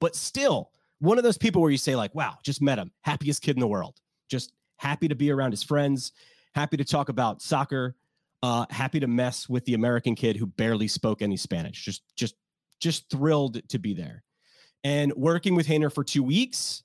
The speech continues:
um, I definitely felt like I had a place. I was excited to see him every morning. So he really made the experience different for me. Um, but the one thing that stuck with me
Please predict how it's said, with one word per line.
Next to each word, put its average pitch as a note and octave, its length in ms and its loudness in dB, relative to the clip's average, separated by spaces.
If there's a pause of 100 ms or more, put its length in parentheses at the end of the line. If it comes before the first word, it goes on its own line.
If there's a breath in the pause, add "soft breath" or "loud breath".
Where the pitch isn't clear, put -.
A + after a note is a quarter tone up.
um, B2+ 260 0
I B2+ 100 0
definitely C#3+ 380 0
felt C#3 280 0
like B2 340 -4
I A#2 120 0
had A2+ 180 -4
a G2 40 -8
place. - 680 -6 (200)
I A#2 60 -2
was A#2 160 0
excited A#2+ 340 -2
to G#2+ 60 -2
see - 180 -2
him A#2+ 120 2
every C#3 140 2
morning. G#3+ 360 0 (920 loud breath)
So C3+ 140 0
he F3+ 180 0
really E3+ 220 4
made D3 220 4
the C3+ 100 2
experience B2 480 0
different A2+ 340 -4
for - 120 -6
me. F2+ 280 -6 (840)
Um, A2 520 -2 (760)
but D3 160 0
the D#3+ 80 4
one C#3+ 440 2
thing D#3 420 2
that A#2+ 380 -2 (760)
stuck - 440 -2
with B2 220 0
me F#2+ 380 -2